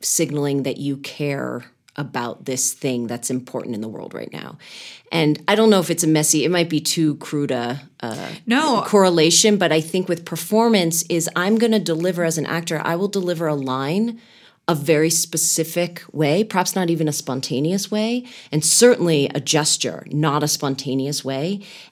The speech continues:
Speaker 1: And even if it's not spontaneous, as in, in other words, even if it doesn't just in that moment just generate from me, it's a thing that's pre-planned,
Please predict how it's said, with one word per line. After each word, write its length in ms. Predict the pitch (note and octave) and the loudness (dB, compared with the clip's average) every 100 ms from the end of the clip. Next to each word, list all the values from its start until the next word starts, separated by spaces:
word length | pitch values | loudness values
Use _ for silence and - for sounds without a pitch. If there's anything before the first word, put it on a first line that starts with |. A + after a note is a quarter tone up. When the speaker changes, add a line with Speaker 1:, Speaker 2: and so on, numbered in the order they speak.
| - | -2
Speaker 1:
And 160 | E3+ | 2
even 240 | F#3+ G3+ G#3 | 2 4 2
if 120 | G3 | 0
it's 180 | F3 - | -4 0
not 680 | E3+ E3+ F3 F#3 - - - _ _ _ _ | 2 2 2 0 -2 -8 -10 _ _ _ _
spontaneous, 1080 | - - - D3+ D#3 - E3+ F#3 A#3 C4 - | -4 -2 0 0 0 0 2 4 2 0 -2
as 120 | D3+ | -2
in, 220 | E3+ G3+ | 4 4
in 120 | E3+ | 6
other 120 | F#3 F3 | 2 2
words, 160 | E3+ | 0
even 140 | F#3 F#3+ | 0 0
if 100 | F3 | 0
it 80 | |
doesn't 280 | F3 E3 E3+ | 0 0 0
just 280 | E3 D#3+ - | 0 -2 2
in 160 | G3+ G3 | 6 8
that 220 | F3+ F3 | 6 4
moment 400 | D#3 D#3 E3 F3+ | 2 4 4 2
just 180 | D3+ D3+ | 0 -2
generate 460 | - C#3 D#3+ F#3 F3+ | 0 0 2 0 0
from 180 | G#3+ G#3 | 2 4
me, 240 | A3 A#3+ | 4 0
it's 140 | - | -2
a 60 | D#3 | -4
thing 220 | - D3 | -2 0
that's 140 | D#3 D#3 | 0 -4
pre-planned, 680 | - D3+ - A#2 C#3+ G3+ | -6 -6 -4 -6 -4 -4